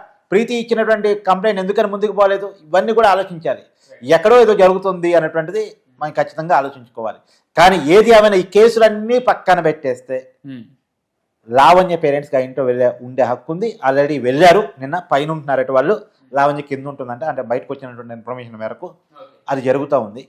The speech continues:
Speaker 2: మ్మ్.
Speaker 1: మరి చూడాలి. ఏదేమైనా మరి రాయి తరుణ్ కూడా మరి ఆ ఇల్లు నాది అనుకుంటున్నప్పుడు మరి కోర్టుకెళ్ళి దాన్ని ఫుల్ ఫ్లెడ్జ్డ్‌గా ఒకవేళ లావణ్య ఆక్యుపై చేస్తే ఆక్యుపై చేసిందని చూపించుకోవాల్సిన అవసరం కూడా ఉంది. మరి కోర్టులో కేసు నడుస్తుంది, మరి దానికి రాజు తరుణ్ స్టాండ్ ఏంటి అన్నది రాజు తరుణ్ బయటకు వస్తే తప్ప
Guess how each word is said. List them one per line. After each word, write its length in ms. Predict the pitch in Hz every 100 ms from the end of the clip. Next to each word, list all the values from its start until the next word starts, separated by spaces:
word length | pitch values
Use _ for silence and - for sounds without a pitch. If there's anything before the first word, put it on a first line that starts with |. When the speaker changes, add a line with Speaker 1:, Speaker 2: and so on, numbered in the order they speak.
| _
Speaker 2:
మ్మ్. 100 | _ _ 139
Speaker 1:
మరి 100 | 139
చూడాలి. 200 | 196 160 - _ 147
ఏదేమైనా 300 | 208 240 240 202
మరి 80 | 156
రాయి 180 | 160 202
తరుణ్ 180 | 208 190 196
కూడా 120 | 208 175
మరి 100 | 156 131
ఆ 20 | 135
ఇల్లు 140 | 147 165
నాది 240 | 135 156 170
అనుకుంటున్నప్పుడు 500 | 170 165 160 160 170 160
మరి 100 | 139 139
కోర్టుకెళ్ళి 560 | 147 156 160 156 175 156 - _ _ 123 131
దాన్ని 240 | 143 139 120 - _ _
ఫుల్ 140 | 151 135
ఫ్లెడ్జ్డ్‌గా 400 | 165 165 160 165 131 - _ 123
ఒకవేళ 200 | 156 147
లావణ్య 300 | 113 135 143
ఆక్యుపై 220 | 123 - 156
చేస్తే 200 | 165 160 147
ఆక్యుపై 240 | 151 160 151
చేసిందని 380 | 156 151 147 151
చూపించుకోవాల్సిన 540 | 147 143 - 135 131
అవసరం 220 | 131 135 135
కూడా 120 | 185 185
ఉంది. 140 | 160 131
మరి 100 | 110 127
కోర్టులో 220 | 127 156 156
కేసు 160 | 156
నడుస్తుంది, 380 | 165 156 165 180 - _ _
మరి 160 | 156 156
దానికి 280 | 156 156 151
రాజు 160 | 151 160
తరుణ్ 220 | 170 160 -
స్టాండ్ 260 | 143 147 151
ఏంటి 140 | 151 147
అన్నది 160 | 175 151
రాజు 180 | 170 185
తరుణ్ 200 | 196 170
బయటకు 200 | 170 165
వస్తే 120 | 160
తప్ప 100 | 156